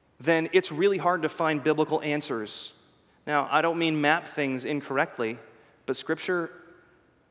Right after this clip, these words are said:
addresses everything for life and godliness. We've heard that a lot recently, and it's so important in this case. Remind yourself to use biblical terms. If you hear a friend that keeps saying, "Oh, I'm so frustrated,"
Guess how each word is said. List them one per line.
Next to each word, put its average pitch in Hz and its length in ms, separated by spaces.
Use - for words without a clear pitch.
addresses 135 880
everything 135 760
for 120 180
life 120 320
and 117 80
godliness. 113 800
We've 120 140
heard 123 220
that 104 220
a 120 60
lot 110 280
recently, 107 600
and 101 120
it's 101 120
so - 480
important 107 520
in 107 80
this 107 160
case. - 320
Remind 156 400
yourself 143 420
to 135 100
use 127 140
biblical 147 420
terms. 127 500
If 117 120
you 160 80
hear 156 200
a 147 40
friend 151 300
that 131 80
keeps 151 200
saying, 135 180
"Oh, - 60
I'm 135 180
so 175 180
frustrated," 147 760